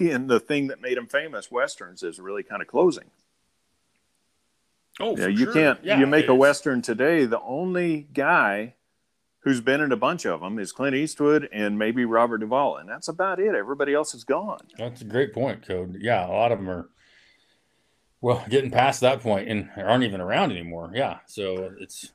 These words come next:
Speaker 2: that's a good point. Those two for sure.
Speaker 1: Yeah, and, and really to get either one of 'em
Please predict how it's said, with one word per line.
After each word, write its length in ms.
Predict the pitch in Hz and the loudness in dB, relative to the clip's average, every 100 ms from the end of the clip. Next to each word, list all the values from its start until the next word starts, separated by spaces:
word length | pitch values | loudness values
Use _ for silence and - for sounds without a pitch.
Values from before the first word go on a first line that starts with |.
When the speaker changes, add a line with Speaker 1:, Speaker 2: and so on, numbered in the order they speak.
| _ | _
Speaker 2:
that's 220 | 101 - | -16 -14
a 40 | 95 | -8
good 180 | 110 | -6
point. 240 | 113 110 92 | -4 -4 -2
Those 160 | 107 | -4
two 160 | - 95 | -6 -10
for 100 | 82 | -10
sure. 320 | - 107 82 _ _ _ _ | -8 -8 -8 _ _ _ _
Speaker 1:
Yeah, 200 | 131 120 98 | 4 4 4
and, 380 | 113 120 110 110 | 4 4 2 -6
and 380 | 120 113 107 107 | -4 -4 -2 -2
really 440 | 117 143 131 117 107 - | 2 4 4 2 -2 -6
to 100 | 110 | -2
get 180 | 107 110 | 2 2
either 240 | 110 104 | 4 2
one 220 | 98 113 | 2 4
of 140 | 131 90 | 4 4
'em 240 | 90 85 | -2 -4